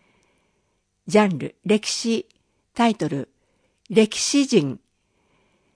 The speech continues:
歴史上の人物や出来事をワンテーマで取り上げ分析。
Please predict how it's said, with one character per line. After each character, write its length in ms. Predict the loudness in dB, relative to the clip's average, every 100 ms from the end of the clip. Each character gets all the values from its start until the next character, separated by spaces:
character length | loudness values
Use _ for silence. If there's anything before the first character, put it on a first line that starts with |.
| _ _ _ _ 2
歴 260 | 2 2
史 220 | -2 0
上 240 | 4 4 4
の 120 | 2
人 220 | 2 0
物 280 | 0 -2 -2
や 180 | -4 -4 0
出 160 | 0
来 140 | 0 -2
事 340 | -2 0 0
を 160 | 0 -4 -14 -2
ワ 180 | 0 0
ン 80 |
テ 220 | 2 2 4
ー 20 |
マ 140 | 2
で 100 | 0
取 220 | 0 0
り 60 | 0
上 80 | 0
げ 180 | -4 -4
分 180 | 0 0
析。 440 | 0 -2 -2 -6